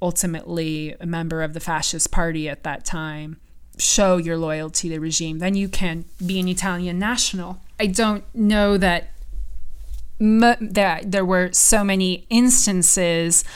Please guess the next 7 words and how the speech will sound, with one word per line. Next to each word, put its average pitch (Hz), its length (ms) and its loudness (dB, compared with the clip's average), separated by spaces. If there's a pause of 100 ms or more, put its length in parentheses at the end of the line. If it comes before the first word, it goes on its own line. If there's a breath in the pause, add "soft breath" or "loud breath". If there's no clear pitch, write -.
(440 loud breath)
of 175 520 2 (960)
Greeks - 960 2
choosing 208 400 2
to 190 120 0
become 175 680 2
Italian 180 580 2
citizens 170 1120 0